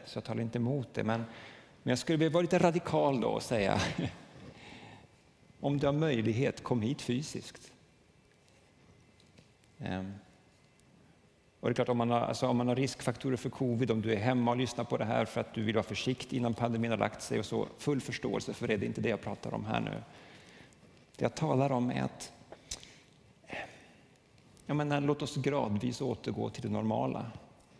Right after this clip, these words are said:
Och det gör någonting när vi fysiskt möts vecka efter vecka i Jesu namn. Det spelar roll. Och om inte annat så är vi ett litet vårtecken i en vintrig värld genom att göra det.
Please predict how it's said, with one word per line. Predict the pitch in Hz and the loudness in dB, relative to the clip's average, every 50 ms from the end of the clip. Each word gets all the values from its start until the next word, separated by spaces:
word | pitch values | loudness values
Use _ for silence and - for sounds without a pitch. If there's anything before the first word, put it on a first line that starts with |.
| - - - - - - - - - - - - - | -20 -20 -20 -20 -20 -20 -20 -20 -20 -20 -20 -10 -4
Och | - 113 | -2 0
det | 120 | 0
gör | 113 117 131 135 143 147 | 2 2 2 2 4 2
någonting | 143 123 113 113 113 107 - - 107 117 117 117 110 107 - - - - - - - - - | 2 2 2 0 0 -2 -4 -4 -2 -2 -2 -4 -6 -8 -12 -16 -18 -20 -20 -20 -20 -16 -10
när | - 117 113 | -6 -4 -4
vi | 117 110 | -4 -4
fysiskt | - - - 127 120 120 113 - - - 110 - - - | -6 -2 -2 0 0 0 -2 -4 -6 -8 -8 -8 -6 -4
möts | 120 117 120 117 117 - - - - - - - - | -4 -2 -2 -2 -4 -6 -10 -14 -16 -16 -14 -10 -6
vecka | - - - - - - - - - | -4 -4 -4 -4 -6 -12 -8 -8 -6
efter | 117 - - - 120 | -8 -8 -6 -4 -2
vecka | 120 113 - - - - - - - - - 131 180 | -2 -2 -4 -6 -16 -12 -8 -8 -8 -8 -8 -10 -6
i | 135 120 113 | -4 -2 -2
Jesu | 110 - - - - - | -2 -2 -4 -6 -8 -6
namn. | - - - - - - 135 123 - - - - - - - - - - - - - - - - | -4 -4 -4 -4 -4 -8 -10 -12 -16 -20 -20 -20 -20 -20 -20 -20 -20 -20 -20 -20 -20 -20 -18 -12
Det | - 113 | -10 -10
spelar | - - 143 127 120 123 | -6 -2 0 2 2 2
roll. | 120 131 135 143 127 - 123 - - - - - - - - - - - _ _ _ _ _ _ - - - - - | 2 0 0 0 -2 -4 -6 -10 -14 -18 -20 -20 -20 -20 -20 -20 -20 -20 _ _ _ _ _ _ -20 -20 -20 -14 -6
Och | - 123 | -2 0
om | 120 135 | 0 2
inte | 139 135 120 - - - | 2 0 -2 -2 -4 -2
annat | 127 127 123 120 123 135 131 - | -2 -2 0 0 0 -2 -2 -4
så | - 135 127 | -6 -6 -2
är | - 113 113 113 113 | 0 0 0 0 0
vi | 110 117 117 | 0 0 0
ett | 113 - - | 0 2 2
litet | 120 120 131 147 143 131 113 - - - 147 - - | 2 2 2 2 0 0 -2 -4 -4 -4 -4 -4 -4
vårtecken | 123 113 135 139 131 113 101 - - - 98 98 - - - 127 120 120 | -2 0 0 2 2 0 0 -2 -4 -6 -6 -8 -8 -8 -4 -4 -2 -2
i | 113 | -2
en | 113 110 | -2 -2
vintrig | - 120 117 113 107 - 113 113 110 | -2 -2 -4 -4 -4 -4 -2 0 0
värld | 110 113 110 107 107 - - 110 110 - - | 0 2 0 0 0 -2 -4 -8 -10 -8 -8
genom | - 104 104 | -6 -6 -6
att | 107 - | -4 -4
göra | - 60 55 - | -4 -2 -2 -2
det. | - - - | -2 -4 -6